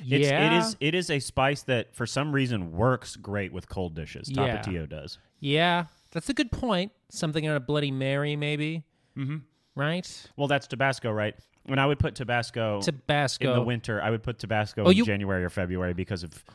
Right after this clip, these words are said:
Speaker 2: Ugh.
Speaker 1: cornbread, chili,
Speaker 2: Yeah.
Speaker 1: Texas.
Speaker 2: Yeah, that's true.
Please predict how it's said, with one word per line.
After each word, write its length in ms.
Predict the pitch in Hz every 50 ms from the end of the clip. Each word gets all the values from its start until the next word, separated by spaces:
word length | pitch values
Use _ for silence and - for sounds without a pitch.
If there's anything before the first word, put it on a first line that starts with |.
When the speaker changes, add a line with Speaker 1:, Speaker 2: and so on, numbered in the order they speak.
| _ _ _ _ _ _ _ -
Speaker 2:
Ugh. 160 | 127 117 113 -
Speaker 1:
cornbread, 640 | - - - 139 131 127 117 104 110 104 98 87 85
chili, 580 | - - - 113 107 107 101 95 95 90 82 - _ _ _ _ _
Speaker 2:
Yeah. 580 | - 127 113 110 110 107 107 107 107 104 107 101 - - -
Speaker 1:
Texas. 800 | - 147 135 123 - - 127 117 - - - - - - - - _ _ _ _
Speaker 2:
Yeah, 460 | - 139 135 143 147 143 143 139 139
that's 260 | 131 139 127 - - -
true. 600 | - - - 151 139 131 127 123 120 120 117 107